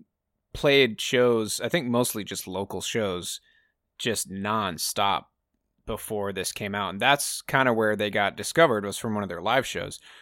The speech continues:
So really, they were just taking that, all that energy and performance from their live shows and recording it. So I mentioned this band he was in called Supergroup. This I thought was interesting, and this kinda speaks to, to Chris as a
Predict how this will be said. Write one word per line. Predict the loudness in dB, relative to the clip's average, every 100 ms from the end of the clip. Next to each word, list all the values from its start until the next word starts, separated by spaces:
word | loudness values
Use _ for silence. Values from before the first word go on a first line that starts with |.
| -8
So | 2
really, | 6 6
they | 8
were | 6
just | 4 0
taking | 2 2 2 0 4
that, | 6 4 4
all | 4 6
that | 6
energy | 4 0 0 -2 -2
and | -2 -6 -8 _ _ _ _
performance | -6 4 6 6 2 -4
from | -4 -4
their | -2 0
live | 0 0
shows | 2 4 4 2
and | -4 -6 -8 _ _ -12
recording | 0 4 4 2
it. | -12 _ _ _ _ _ _ -10
So | 4 6
I | 8
mentioned | 6 4 4
this | 4 4
band | 4 4 4
he | 2
was | 2
in | 2 0 0
called | -2 -2
Supergroup. | -2 -2 -2 -4 -4 -6 -8 -12 _ _ _
This | 4 8
I | 8
thought | 10 8
was | 8 2
interesting, | 0 2 2 0 -2 -2
and | -2
this | -2 -2
kinda | 0 0
speaks | -2 -4 -4 -4
to, | -4 -2 -4
to | -8 -10
Chris | -6 -2 -2 0
as | -4 -4
a | -6 -6